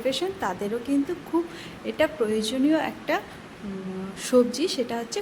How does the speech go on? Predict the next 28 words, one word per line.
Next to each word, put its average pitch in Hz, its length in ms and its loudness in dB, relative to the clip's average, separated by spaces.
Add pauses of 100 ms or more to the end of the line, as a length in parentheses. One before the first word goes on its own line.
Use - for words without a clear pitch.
(100)
করলা। 180 340 0
এই 202 260 -2
করলার 220 400 0
রেসিপি 240 460 -2
দিয়েই 330 280 0
তোমাদের 247 360 -2 (100)
আজকে 233 320 -6
শুরু। 277 420 2 (680)
আচ্ছা, 208 260 -8 (120)
কড়াই 233 360 4 (100)
কো-, 302 80 -2 (100)
তোমরা 285 280 6
দেখতেই 233 500 0
পেলে 302 280 4
সব, 247 260 0 (100)
সমস্ত 247 380 0 (220)
সবজিগুলো, 254 680 0
মানে 311 300 4
পটল 247 380 0
আর 370 100 2 (120)
করলা 233 360 2
আর 370 100 0 (140)
পেঁয়াজ 220 280 2
কুচি 247 320 -8
দিয়ে 277 160 -4 (120)
কেটে 226 240 -2
রেখেছিলাম 254 580 -2
আমি। 311 160 4